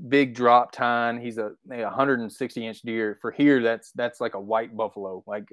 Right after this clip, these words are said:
I mean, we, we just don't have much of those. And, uh, so I got with all the neighboring clubs, you know, got, went, had, you know, broke bread with them and told them about the deer. And they're like, "Yeah, we've been seeing him."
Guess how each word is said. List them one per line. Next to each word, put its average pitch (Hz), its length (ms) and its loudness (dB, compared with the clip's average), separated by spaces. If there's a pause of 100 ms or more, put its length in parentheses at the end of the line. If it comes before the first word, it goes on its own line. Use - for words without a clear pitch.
I 107 60 -10
mean, 107 320 -12
we, 113 180 -8
we 117 160 -8
just 120 220 -6
don't 117 280 -6
have 104 280 -2
much 107 240 -10
of 101 80 -14
those. 95 360 -8 (600)
And, 117 260 4
uh, 104 240 2 (680)
so 120 160 2
I 127 100 8
got 131 200 6
with 113 120 -6
all 135 280 8
the 143 80 2
neighboring 131 460 2
clubs, 113 760 2
you 107 80 -10
know, 104 220 -6
got, 117 260 -2 (380)
went, 117 260 -12
had, 110 300 -10
you 113 100 -16
know, 101 100 -10
broke 120 380 0
bread 117 300 0
with 117 160 -2
them 110 240 -4
and 101 180 -12
told 123 220 0
them 120 100 -6
about 117 320 2
the 117 60 -10
deer. 113 320 -4
And 110 100 -6
they're 107 80 -6
like, 101 160 -8
"Yeah, 127 240 -4
we've 127 220 -6
been 120 120 -10
seeing 123 300 -8
him." 110 160 -8